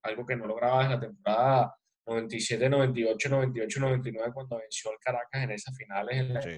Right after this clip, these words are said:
Speaker 1: Abreu, Giovanni Ferrara y Juan Pérez y compañía. Título
Speaker 2: De,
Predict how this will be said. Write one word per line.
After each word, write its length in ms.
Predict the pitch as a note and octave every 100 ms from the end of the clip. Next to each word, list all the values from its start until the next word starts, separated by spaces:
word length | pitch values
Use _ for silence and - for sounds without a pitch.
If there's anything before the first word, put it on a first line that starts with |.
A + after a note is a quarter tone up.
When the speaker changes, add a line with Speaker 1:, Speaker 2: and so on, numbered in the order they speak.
| C#2+
Speaker 1:
Abreu, 640 | G2+ A2+ A2+ A2+ A#2 A#2+
Giovanni 340 | A#2 G#2+ G#2 _
Ferrara 560 | - G#2 G#2+ A#2+ A#2 A#2+
y 300 | A#2 G#2+ G#2 _
Juan 220 | - - _ _
Pérez 520 | A2+ A#2+ B2 B2 A#2
y 120 | G#2 G#2 - -
compañía. 760 | - - C3+ D#3+ D#3 F#3 G3+ _ _ -
Título 520 | - B2 C#3 C#3+ C#3+ C3+
Speaker 2:
De, 220 | A#2+ A#2